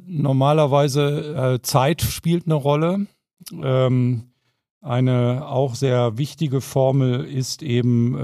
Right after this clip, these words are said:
welch-, äh, wie ermittle ich jetzt die Leistung? Äh, ich habe ja jetzt die Wärmeenergie, die ich benötige, schon berechnet.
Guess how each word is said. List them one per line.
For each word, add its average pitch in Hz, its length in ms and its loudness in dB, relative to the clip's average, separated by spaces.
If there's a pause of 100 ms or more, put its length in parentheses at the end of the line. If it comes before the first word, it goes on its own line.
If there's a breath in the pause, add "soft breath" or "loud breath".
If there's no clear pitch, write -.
welch-, 131 300 -2
äh, 117 380 -4
wie 135 180 -2
ermittle 135 340 0
ich 123 100 -6
jetzt - 180 -2
die 120 80 -4
Leistung? 175 1000 -2
Äh, 123 340 -4
ich 131 160 -8
habe 143 200 0
ja 135 60 0
jetzt 131 220 -6
die 123 340 -4
Wärmeenergie, 131 920 0 (400 loud breath)
die 127 100 2
ich 120 140 -6
benötige, 123 560 -2
schon 123 300 0
berechnet. 143 680 0